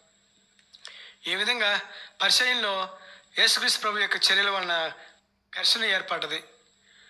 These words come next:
ఆయన దేవాలయంలోనికి వచ్చి బోధించుండగా ప్రధాన యాజకులు, ప్రజలు, పెద్దలు ఆయన ఎదుటికొచ్చి,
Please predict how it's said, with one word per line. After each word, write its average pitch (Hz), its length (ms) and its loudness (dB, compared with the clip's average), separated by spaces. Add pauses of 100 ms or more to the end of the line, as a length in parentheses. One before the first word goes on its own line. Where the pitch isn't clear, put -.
(440)
ఆయన 214 320 4 (380)
దేవాలయంలోనికి 233 720 2
వచ్చి 202 200 4
బోధించుండగా 196 760 0 (460)
ప్రధాన 240 280 0
యాజకులు, 208 680 0 (340)
ప్రజలు, 220 400 -2
పెద్దలు 196 420 -2
ఆయన 175 240 2
ఎదుటికొచ్చి, 180 720 0